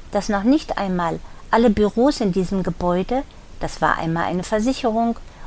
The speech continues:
und wird eventuell erneut einer Versicherung angeboten, zuvor ausgeräumt worden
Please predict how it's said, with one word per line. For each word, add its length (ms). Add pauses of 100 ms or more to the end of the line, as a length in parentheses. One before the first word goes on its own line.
und 140
wird 180
eventuell 540
erneut 480
einer 220
Versicherung 500
angeboten, 680 (520)
zuvor 520
ausgeräumt 840
worden 420